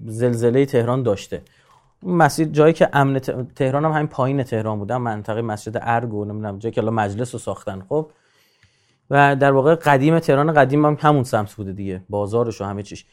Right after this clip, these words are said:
حالا، م-، یعنی اونا یه عقلی داشتن که اونجا می‌ساختن، چون الان میگه: "بچه‌ها نرو من سمت جای بالا شهر رو در واقع اشغال کنن." می‌دونستن حالا اونجا می‌تونی یه باغی داشته باشی. خب،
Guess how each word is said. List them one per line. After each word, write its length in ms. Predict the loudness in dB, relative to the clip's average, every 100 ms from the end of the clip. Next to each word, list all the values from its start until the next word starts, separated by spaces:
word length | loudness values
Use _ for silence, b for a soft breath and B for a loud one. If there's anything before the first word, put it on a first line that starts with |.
| _ _ -2
حالا، 280 | 4 4
م-، 680 | 4 -2 -2 -2 -4 -6 -12 -10
یعنی 180 | -4 0
اونا 240 | 2 4 4
یه 120 | 4
عقلی 360 | 2 2 4
داشتن 360 | 6 4 2 0
که 120 | 0
اونجا 320 | -2 -2 0
می‌ساختن، 520 | 0 0 -4 -6 -10 -8
چون 440 | -6 -6 -6 -10 -12 -10 -4
الان 200 | -2 0
میگه: 140 | 0
"بچه‌ها 280 | 0 0 -2
نرو 180 | 0 -2
من 80 | -2
سمت 260 | -4 -6
جای 240 | -2 0 0
بالا 340 | 0 -2 -2
شهر 260 | -4 -6 -4
رو 80 |
در 180 | -4 -4
واقع 140 | -2 -4
اشغال 400 | -4 -2 0 0
کنن." 280 | -2 -10 -12 b b -4
می‌دونستن 500 | -2 0 0 0 0
حالا 140 | 2
اونجا 160 | 0 0
می‌تونی 200 | -2 0
یه 60 |
باغی 300 | 6 6 6
داشته 300 | 2 0 0
باشی. 420 | 0 -2 -2 -6 -4
خب، 420 | 2 4 4